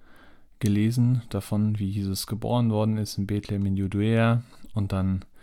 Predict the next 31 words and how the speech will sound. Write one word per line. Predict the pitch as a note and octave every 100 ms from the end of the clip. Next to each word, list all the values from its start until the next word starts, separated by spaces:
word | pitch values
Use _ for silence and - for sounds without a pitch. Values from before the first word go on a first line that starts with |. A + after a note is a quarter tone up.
| - - - - - -
wie, | - G#2 G2+
äh, | F#2 G2
König | - A2 G2 F#2
Herodes | G2+ F#2 F#2+ G#2 G2 - - - -
erschrocken | - G2+ - - A#2 B2 E2+
ist | G2 - - B2
und | G2+ - - - - -
wie | G2
die | G2 G2
Weisen | F2+ A2 A2 A2 A2 - - -
in | A#2+
der | G#2+ F#2+
Zeit | - F#2+ G2+ G2 - - - - - - -
auch | - G#2 A#2 - -
sich | A2 -
auf | -
den | G2+
Weg | G#2+ A#2
gemacht | A#2 G#2 -
haben, | G#2+ G#2
nach | G2 A2+
Jerusalem | A#2 A#2+ A2 G#2+
gekommen | G#2 - G#2+
sind, | G#2 G2+ - - -
dann | - F#2+
auch | F#2
nach | G#2
Bethlehem, | - A2 A2+ G2+ G#2 G2+ G2+ - - - - - -
um, | G#2 G2+ G2
äh, | F#2 F#2+ F#2 F#2 - - - B2 -
den | G2 F#2 F2+